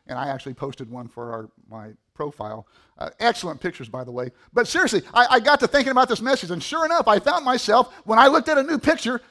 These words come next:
who did I look for first? Right? You look for you. And, and listen, and if you don't look good, it's a bad picture. That picture's no good. Take it off.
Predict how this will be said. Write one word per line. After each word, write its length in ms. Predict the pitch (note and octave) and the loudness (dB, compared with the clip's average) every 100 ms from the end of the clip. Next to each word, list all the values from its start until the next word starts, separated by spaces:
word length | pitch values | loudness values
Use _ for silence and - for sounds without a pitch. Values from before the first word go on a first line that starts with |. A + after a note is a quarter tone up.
| - | -2
who 100 | C#4+ | 2
did 100 | D4+ | 6
I 100 | D4 | 6
look 180 | C#4+ - | 6 0
for 200 | C#4 C4 | -2 0
first? 520 | C#4 B3+ - - _ _ _ _ _ _ _ _ _ _ | -2 -4 -6 -20 _ _ _ _ _ _ _ _ _ _
Right? 220 | E3+ A3 - _ _ _ _ _ _ _ _ _ _ _ _ _ _ _ _ _ | -12 -12 -16 _ _ _ _ _ _ _ _ _ _ _ _ _ _ _ _ _
You 140 | C#4 | 2
look 200 | E4 F4 | 4 4
for 140 | - F4 | 4 0
you. 340 | F#4 F#4+ A3 - - | 2 -2 -4 -8 4
And, 180 | D#4 D#4+ | 6 6
and 220 | - C#4+ | 2 2
listen, 240 | E4 - | 2 2
and 140 | C#4+ D#4 | 6 8
if 140 | A3+ | 8
you 120 | F4+ | 12
don't 220 | G4 F#4 F4 | 12 12 10
look 180 | F4+ | 6
good, 300 | C4 E4 F4+ | 6 6 6
it's 100 | E3+ | 2
a 40 | D3 | -2
bad 200 | D3+ D#3+ | -2 -2
picture. 280 | C3 - G2 _ _ _ _ _ _ _ - _ - _ _ | -6 -10 -20 _ _ _ _ _ _ _ -20 _ -20 _ _
That 160 | C#4 - | 4 6
picture's 280 | B3+ F3 | 2 2
no 120 | E3+ D#3 | -6 -4
good. 200 | D#3+ - | -2 4
Take 160 | A3+ | 4
it 80 | E3+ | 4
off. 140 | B2 | -2